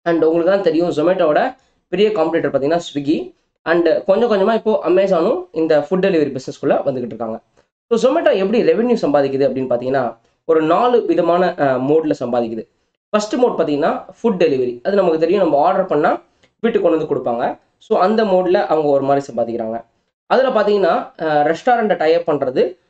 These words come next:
பார்ட்னர்ஸை டை அப் பண்றது தான் ரொம்ப முக்கியமான விஷயம். கிட்டத்தட்ட அவங்க, அ, ஒரு லட்சத்தி நாற்பத்தெட்டாயிரம் ரெஸ்டாரண்ட்டை டை அப் பண்ணியிருக்காங்க. And கிட்டத்தட்ட ஒரு லட்சத்தி எழுபதாயிரம் partners, அதாவது delivery பார்ட்னர்ஸை டை அப் பண்ணியிருக்காங்க. And, அ,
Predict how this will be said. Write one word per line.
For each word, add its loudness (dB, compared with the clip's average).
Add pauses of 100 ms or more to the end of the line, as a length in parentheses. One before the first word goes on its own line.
(240)
பார்ட்னர்ஸை 0
டை 2
அப் -2
பண்றது -2
தான் 2
ரொம்ப 0
முக்கியமான -4
விஷயம். -4 (320)
கிட்டத்தட்ட 0
அவங்க, 0
அ, 2
ஒரு 0
லட்சத்தி -2
நாற்பத்தெட்டாயிரம் 0
ரெஸ்டாரண்ட்டை -2
டை 2
அப் -2
பண்ணியிருக்காங்க. -2 (280)
And 0
கிட்டத்தட்ட -2
ஒரு 0
லட்சத்தி -2
எழுபதாயிரம் 2
partners, 0
அதாவது 0
delivery 2
பார்ட்னர்ஸை -2
டை 2
அப் -2
பண்ணியிருக்காங்க. -4 (440)
And, 2
அ, 0